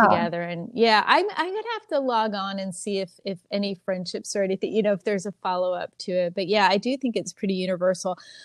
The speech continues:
I've just loved talking to you so much. And I think, um, I think people listening are really gonna hear, especially all of the people that have followed you for so many years,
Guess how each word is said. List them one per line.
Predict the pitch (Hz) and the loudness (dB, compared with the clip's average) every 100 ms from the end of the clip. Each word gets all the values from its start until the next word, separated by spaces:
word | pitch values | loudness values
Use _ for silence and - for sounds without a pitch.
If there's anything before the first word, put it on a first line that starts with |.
| - - | -18 2
I've | - 403 453 | 6 6 4
just | 330 277 202 | -2 -4 -2
loved | 196 196 208 | -2 -2 -6
talking | 196 190 185 214 208 | -4 -4 -4 -6 -6
to | - 196 | -6 -6
you | 185 | -4
so | - 202 208 | -2 -2 -2
much. | 202 180 - | -4 -6 -8
And | 196 | -8
I | 190 180 | -8 -8
think, | 214 208 208 190 | -6 -6 -6 -6
um, | 180 175 175 - _ _ _ | -6 -8 -12 -18 _ _ _
I | 233 247 | -2 -2
think | 294 339 | -4 -6
people | - 269 220 | -6 -2 0
listening | 190 185 - 202 175 - | 0 0 -2 -6 -6 -4
are | 196 196 | -2 0
really | 202 208 233 | 0 2 0
gonna | 226 202 175 | 0 -4 -4
hear, | 175 - 185 175 175 175 - | -8 -8 -4 0 0 -2 -4
especially | 185 - 226 - 233 214 196 | -6 -2 -2 -2 -2 0 0
all | - 185 190 | 0 0 0
of | 185 | 0
the | 185 | -8
people | - 175 175 | -8 -6 -4
that | 175 | -2
have | 175 - | -4 -6
followed | 175 175 175 175 | -4 -4 -6 -6
you | 180 | -10
for | - 196 | -6 -8
so | - 190 180 | -6 -6 -4
many | 180 180 170 | -6 -6 -8
years, | 170 170 165 170 165 | -8 -8 -10 -10 -14